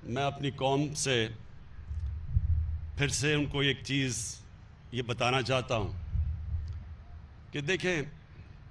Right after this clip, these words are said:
अल्लाह का हुक्म है कुरान में, क्योंकि हम सारे मुसलमान कुरान में मानते हैं कि रहमतुल लिल आलमीन के रास्ते पे चलो,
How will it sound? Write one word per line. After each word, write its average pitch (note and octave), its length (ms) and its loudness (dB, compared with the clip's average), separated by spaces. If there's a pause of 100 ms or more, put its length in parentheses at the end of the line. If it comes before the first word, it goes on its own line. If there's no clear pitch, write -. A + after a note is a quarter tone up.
(1120)
अल्लाह E3 260 4
का E3+ 120 0
हुक्म D3+ 420 4
है D3+ 280 4 (1900)
कुरान C#3 280 6
में, C#3+ 180 6
क्योंकि C#3+ 200 2
हम D3 500 4 (180)
सारे C3 280 2
मुसलमान C3 480 2
कुरान B2 280 2
में B2+ 120 0
मानते B2 380 -2
हैं A2 220 -4 (1200)
कि B2 80 0
रहमतुल B2+ 420 4
लिल B2 160 2
आलमीन B2 440 4
के A#2+ 120 0
रास्ते A2+ 400 4
पे A#2 120 -2
चलो, G#2+ 300 0